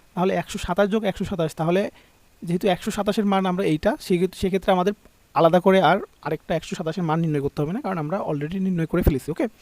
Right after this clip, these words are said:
তো একশো সাতাশের জায়গায় এই মানটা লিখবো, আবার সেমভাবে একশো সাতাশের জায়গায় সেম মানটা লিখবো,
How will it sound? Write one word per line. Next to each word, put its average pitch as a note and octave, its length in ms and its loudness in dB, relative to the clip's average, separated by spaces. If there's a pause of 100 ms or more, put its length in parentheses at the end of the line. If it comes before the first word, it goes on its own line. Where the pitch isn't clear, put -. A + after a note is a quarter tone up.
(320)
তো - 180 0 (280)
একশো F3 240 -2
সাতাশের G3+ 320 2
জায়গায় G3+ 240 4
এই G3+ 60 6
মানটা F#3+ 220 4
লিখবো, F#3 220 2
আবার F3 320 4 (220)
সেমভাবে F3 560 2
একশো - 180 -6
সাতাশের D#3+ 260 -4
জায়গায় F3 260 2 (340)
সেম F3+ 200 0
মানটা E3 220 2
লিখবো, D#3+ 280 0